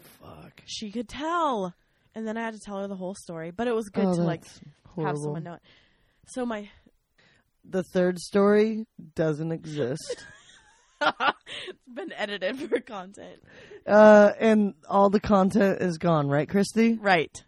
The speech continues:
Speaker 1: Yeah. You don't need that. I think we should actually
Speaker 2: I,
Speaker 1: just
Speaker 2: I
Speaker 1: hold
Speaker 2: like
Speaker 1: it
Speaker 2: it
Speaker 1: like
Speaker 2: better.
Speaker 1: that.
Speaker 2: Yeah.
Speaker 1: Because you, okay, so for anybody that didn't notice, uh, during her, like, her internet dating stories or long distance stories,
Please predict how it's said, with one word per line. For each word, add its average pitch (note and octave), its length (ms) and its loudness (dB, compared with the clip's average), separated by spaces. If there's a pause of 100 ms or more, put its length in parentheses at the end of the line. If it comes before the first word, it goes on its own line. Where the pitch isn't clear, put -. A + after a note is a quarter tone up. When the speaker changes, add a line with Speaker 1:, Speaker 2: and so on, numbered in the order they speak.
Speaker 1:
Yeah. E3+ 340 4 (880)
You G3+ 100 2
don't B3+ 180 4
need G#3 200 2
that. C3+ 280 2
I F3 120 2
think G3+ 160 0
we G#3+ 100 0
should F3 140 0
actually D#3 340 0
Speaker 2:
I, C#3+ 80 -2
Speaker 1:
just - 160 -6
Speaker 2:
I D#3 40 4
Speaker 1:
hold D3+ 120 2
Speaker 2:
like D3 60 2
Speaker 1:
it - 20 2
Speaker 2:
it B2+ 60 -2
Speaker 1:
like C3 120 0
Speaker 2:
better. D3 220 -4 (100)
Speaker 1:
that. - 60 -14
Speaker 2:
Yeah. E3 160 -4
Speaker 1:
Because F#3+ 320 2
you, G3 380 4 (280)
okay, F3 320 2
so E3 300 0
for F#3 180 0
anybody F#3 460 2
that D#3+ 160 0
didn't D3 320 -4
notice, D3 320 -2 (300)
uh, D3+ 340 0 (140)
during D#3 380 0
her, D#3+ 260 0
like, C#3 320 -4 (640)
her D#3 320 -6 (580)
internet D#3+ 420 -4
dating E3 640 -2
stories E3+ 720 -4 (300)
or F3 200 0
long D#3 300 0
distance D#3+ 420 -4
stories, F3 480 0